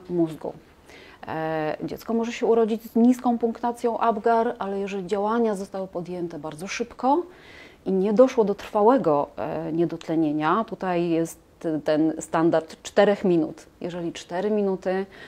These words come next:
do czterech minut mózg został dotleniony, wtedy dziecko się rozwija prawidłowo, ale lęk u rodziców pozostaje. Bo jeżeli mamy kwestię oceny na dwa punkty w skali Apgar, to zawsze ten lęk rodzicom będzie towarzyszył. E,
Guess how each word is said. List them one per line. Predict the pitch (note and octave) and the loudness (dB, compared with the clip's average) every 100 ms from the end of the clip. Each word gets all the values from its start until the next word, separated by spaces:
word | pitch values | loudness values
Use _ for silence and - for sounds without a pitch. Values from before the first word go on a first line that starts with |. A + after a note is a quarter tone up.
| - | -14
do | - | -10
czterech | D3 - F#3 A3 | -10 -2 0 0
minut | A3 A3 G#3 G#3+ G#3 - _ - - - | 2 2 2 0 -4 -16 _ -20 -20 -6
mózg | F3+ F3+ E3 | -4 -4 -6
został | D#3 E3+ E3+ | -12 -10 -8
dotleniony, | E3 E3+ E3+ D#3+ G3 A3 B3 - | -8 -8 -4 0 2 2 0 -6
wtedy | - - C4 A#3 | -16 0 0 2
dziecko | G3 - F#3+ | -2 -6 -10
się | - | -10
rozwija | F3+ E3 F3+ F3 | -10 -8 -8 -6
prawidłowo, | F#3 F#3 F#3 F#3+ D3+ - _ | -6 -4 0 0 0 -6 _
ale | E3+ E3+ D#3+ - | -8 -6 -8 -2
lęk | F#3 B3 G#3 G#3 - | 2 2 2 -4 -6
u | F3+ | -8
rodziców | E3+ F#3+ - G3+ | -6 -8 -10 -10
pozostaje. | G3+ F#3+ G3 G3+ E3 - - - - - - - - | -10 -10 -4 -2 -2 -6 -14 -20 -20 -20 -20 -20 -10
Bo | |
jeżeli | F3 E3+ G3 | -8 -6 -2
mamy | G#3 G#3 | 0 0
kwestię | G#3 A3 G#3+ A3 | -2 -4 -2 -2
oceny | F#3 F#3 G#3+ G3+ | -4 -2 0 2
na | F3+ | 0
dwa | D#3+ A#3 | 2 0
punkty | B3+ A3+ F3+ - E3 A#3 - _ _ _ | 2 2 2 0 -2 -2 -8 _ _ _
w | - | -20
skali | - F#3 F#3 | -8 -4 -2
Apgar, | F3 D#3+ E3+ A#3 A#3 - - - | -2 -2 0 0 -2 -12 -20 -12
to | F#3 | -10
zawsze | E3+ G3+ A#3+ B3 | -2 2 2 0
ten | A#3 G3 F#3+ | -4 -2 0
lęk | G3 G#3 G#3+ | 2 0 -2
rodzicom | F3+ E3+ - F3 | -6 -8 -6 -4
będzie | F3+ F3+ | -4 -6
towarzyszył. | F3 F3 F3 D#3 - - - - - - - - - | -6 -4 -4 -6 -10 -14 -14 -18 -20 -20 -20 -20 -10
E, | F3 F3 F3 | -4 -2 -2